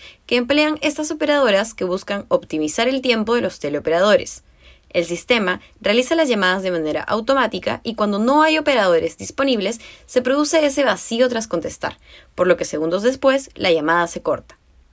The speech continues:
El Organismo Supervisor de Inversión Privada en Telecomunicaciones, ociptel, indica que los usuarios deben tener cuidado si, de forma repentina e inexplicable, el teléfono móvil pierde la señal o deja de funcionar.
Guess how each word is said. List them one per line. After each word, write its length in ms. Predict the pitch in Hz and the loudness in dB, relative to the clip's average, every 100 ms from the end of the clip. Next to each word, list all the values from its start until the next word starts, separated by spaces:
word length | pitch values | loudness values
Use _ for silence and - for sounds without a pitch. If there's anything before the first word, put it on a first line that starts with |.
| _ _ - - - - - _ - | _ _ -20 -20 -20 -20 -20 _ 0
El 140 | 247 | 4
Organismo 420 | 254 269 294 339 381 | 6 6 4 2 0
Supervisor 580 | 381 262 196 196 208 | 0 0 0 0 -2
de 60 | 214 | 0
Inversión 460 | 233 175 - 180 185 | 0 -2 -2 -4 -2
Privada 340 | 196 185 165 | 0 2 2
en 100 | 156 | 0
Telecomunicaciones, 1000 | 151 151 151 156 151 147 - 156 143 - - | -4 -4 -4 -4 -4 -2 0 -2 -4 -8 -4
ociptel, 500 | 180 247 262 233 - - - - | -2 0 0 0 -4 -16 -20 -8
indica 380 | 254 277 320 392 | -2 2 2 0
que 80 | 381 | -2
los 140 | 320 | -2
usuarios 400 | 226 196 202 208 | 0 0 0 0
deben 260 | 208 254 269 | 2 2 2
tener 300 | 247 190 185 | 0 -2 -2
cuidado 480 | 208 202 175 160 165 | -2 2 2 0 -4
si, 300 | - 147 - - | -6 -8 -12 -10
de 80 | 160 | -8
forma 300 | - 156 151 | -4 -4 -4
repentina 640 | 156 156 160 202 175 156 | -2 -4 -2 -4 -4 -6
e 120 | - 165 | -4 -2
inexplicable, 880 | 165 151 - 233 247 233 175 180 - - - | -2 -4 -8 -6 2 2 2 -2 -6 -20 -6
el 160 | - 254 | -2 0
teléfono 380 | 285 311 381 359 | 2 0 2 2
móvil 380 | 262 240 254 | 4 2 0
pierde 340 | 240 240 240 254 | 0 2 4 2
la 80 | 262 | 0
señal 380 | 262 214 208 - | -2 0 -2 -2
o 140 | 165 | -2
deja 240 | 156 - | 0 -2
de 100 | 156 | -4
funcionar. 560 | 156 180 180 226 233 | -2 -2 0 2 2